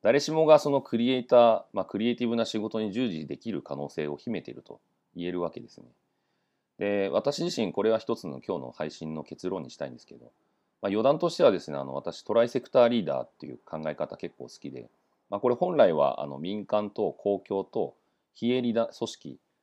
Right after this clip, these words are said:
のこの三つのセクターですね、の、まあ、垣根を越えて活-、活躍するリーダーのことを指すんですけれども、こういうリーダーが今求められていると言われます。で、あの、民間のですね、杉並区だったかな、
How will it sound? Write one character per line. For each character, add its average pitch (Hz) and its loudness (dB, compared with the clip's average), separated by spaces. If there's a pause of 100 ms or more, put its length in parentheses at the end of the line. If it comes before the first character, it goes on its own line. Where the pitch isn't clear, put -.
(120)
の 98 -8
こ 127 -2
の 123 0
三 107 -2
つ 170 -8
の 123 0
セ - -8
ク - -16
タ - -2
ー 64 -2
で - -12
す - -20
ね、 67 -20 (480)
の、 104 -2
ま 82 -2
あ、 - -8
垣 120 -8
根 117 0
を 73 -4
越 73 -6
え - -12
て 67 -12
活-、 - -16
活 - -10
躍 92 -4
す 92 -6
る 85 -4
リ 98 -6
ー - -6
ダ 69 -6
ー - -8
の 65 -18
こ - -18
と 69 -12
を 64 -12
指 73 -16
す 71 -16
ん 65 -14
で 62 -18
す - -20
け 69 -18
れ 62 -16
ど 64 -20
も、 64 -20 (460)
こ 151 2
う 175 2
い 170 2
う - 2
リ 170 0
ー 143 -2
ダ 107 10
ー - 8
が 85 4
今 92 0
求 76 -6
め 117 0
ら 117 6
れ 78 -2
て - -12
い - -8
る - -20
と - -20 (400)
言 73 -10
わ 69 -4
れ 65 -10
ま 62 -16
す。 - -20 (440)
で、 98 -2
あ 101 -2
の、 98 0
民 127 -4
間 165 4
の 165 0
で 123 0
す - -12
ね、 65 -10
杉 117 -8
並 160 -4
区 160 -8
だ 71 -6
っ - -10
た - -12
か 58 -12
な、 69 -14